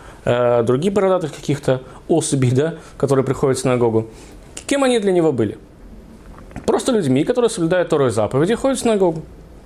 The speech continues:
Теперь же он попытается быть частью этого народа, частью этих, э, этих непонятных людей. И в этот момент он смотрит на них совершенно с другой стороны.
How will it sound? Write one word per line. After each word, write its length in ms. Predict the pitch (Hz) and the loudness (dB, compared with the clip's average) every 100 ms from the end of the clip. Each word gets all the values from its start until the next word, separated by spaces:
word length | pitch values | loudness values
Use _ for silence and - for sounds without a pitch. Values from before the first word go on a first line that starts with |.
| - | -10
Теперь 440 | - 117 170 247 247 | -4 -2 0 0 0
же 300 | 151 156 196 - - - - - - | 0 -2 -6 -18 -20 -20 -20 -20 -2
он 200 | 180 214 | 0 0
попытается 920 | 180 156 - 202 240 - - 160 170 | 0 0 2 2 0 0 0 0 -2
быть 320 | 139 127 165 - | -2 0 0 0
частью 640 | 175 160 139 - 120 117 - - - - - | 0 0 -2 -2 -2 -2 -14 -20 -20 -20 -4
этого 280 | 127 117 113 | -2 0 2
народа, 480 | 110 107 131 226 - - | 2 2 2 -2 -8 -10
частью 440 | - 185 208 180 | -2 -2 0 2
этих, 580 | 165 175 175 151 147 - 135 | 2 2 2 0 0 -4 0
э, 600 | 131 127 127 - - 156 | 2 4 2 2 0 0
этих 380 | 143 180 - - | 0 -4 -6 -6
непонятных 480 | 147 147 160 156 143 | -2 0 0 0 -2
людей. 300 | 135 107 107 - - - - - - - - - - - | 0 -2 -4 -16 -20 -20 -20 -20 -20 -18 -18 -20 -20 -2
И 120 | 127 | -2
в 120 | 110 | 0
этот 180 | 240 339 | -2 0
момент 360 | 269 190 190 190 | 0 2 0 -2
он 80 | |
смотрит 300 | 147 208 202 | -2 -2 0
на 60 | 165 | 0
них 100 | 165 | 0
совершенно 380 | 165 143 160 147 | 0 0 2 2
с 20 | |
другой 240 | 131 123 | 2 2
стороны. 420 | 120 - 107 98 | 0 0 0 0